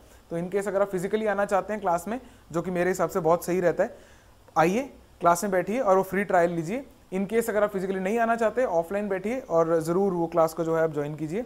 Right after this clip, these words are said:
आपको एटलीस्ट समझ में आएगा कि करंट अफेयर्स को पढ़ते कैसे हैं,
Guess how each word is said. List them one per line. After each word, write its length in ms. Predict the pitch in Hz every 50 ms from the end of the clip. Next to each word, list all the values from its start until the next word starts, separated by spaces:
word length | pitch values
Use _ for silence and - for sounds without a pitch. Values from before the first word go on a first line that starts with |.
| - - - - -
आपको 200 | 160 160 - 202
एटलीस्ट 300 | 196 - 202 226 240 -
समझ 240 | 233 208 220 226 220
में 120 | 233 233
आएगा 240 | 226 220 214 214 240
कि 80 | 269 269
करंट 340 | 269 208 196 202 208 202
अफेयर्स 280 | 214 208 226 214 208 -
को 240 | - 240 285 - - - - - - - - -
पढ़ते 300 | - 185 180 180 190 175
कैसे 280 | 139 143 131 - - 117
हैं, 160 | 113 113